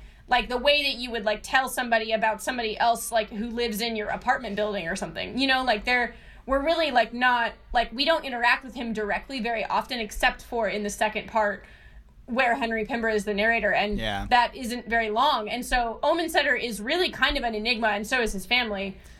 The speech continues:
Speaker 2: Yeah,
Speaker 1: Um,
Speaker 2: that, that is an interesting point. Like, if it was told from Brackett's point of view at this point in time, it may just very well be like,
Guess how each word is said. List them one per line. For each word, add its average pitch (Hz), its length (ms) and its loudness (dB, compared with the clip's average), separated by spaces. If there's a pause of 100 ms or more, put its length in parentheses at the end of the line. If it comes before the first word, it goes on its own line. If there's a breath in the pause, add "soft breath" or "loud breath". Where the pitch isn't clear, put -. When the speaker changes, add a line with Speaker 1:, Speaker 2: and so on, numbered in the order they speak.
Speaker 2:
Yeah, 151 300 4
Speaker 1:
Um, 190 300 -4
Speaker 2:
that, 202 160 -2
that 208 160 4
is 233 140 8
an 196 60 2
interesting 170 320 -2
point. 185 220 4
Like, 143 220 6
if 147 180 2
it 151 80 6
was 147 400 4
told 151 300 6
from 139 480 4
Brackett's 143 500 4
point 147 260 2
of 135 60 4
view 139 180 4
at 131 80 2
this 139 140 2
point 143 240 0
in 117 40 -4
time, 143 220 6
it 143 120 -4
may 156 260 6
just 147 220 2
very 147 320 6
well 135 240 4
be 139 140 2
like, 135 200 6